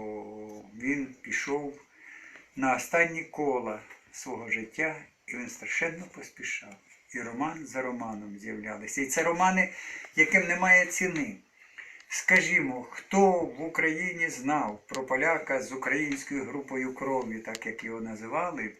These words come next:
В'ячеслава Липинського? От.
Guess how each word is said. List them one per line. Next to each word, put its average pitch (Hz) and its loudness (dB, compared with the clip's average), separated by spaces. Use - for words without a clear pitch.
В'ячеслава 117 -6
Липинського? 123 -12
От. 110 -6